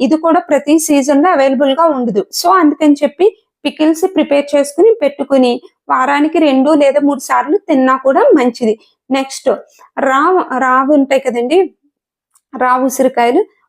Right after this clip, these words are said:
వాటిని ఇలా తురుముకుని పులిహారని ఇలా మనకి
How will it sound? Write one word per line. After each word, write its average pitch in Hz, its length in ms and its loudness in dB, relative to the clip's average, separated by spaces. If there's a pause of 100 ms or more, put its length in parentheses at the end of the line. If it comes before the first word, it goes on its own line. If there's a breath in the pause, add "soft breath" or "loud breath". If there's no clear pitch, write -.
వాటిని 285 380 0
ఇలా 277 140 0
తురుముకుని 277 600 0
పులిహారని 254 1000 -2 (300)
ఇలా 285 200 -2 (200)
మనకి 277 600 0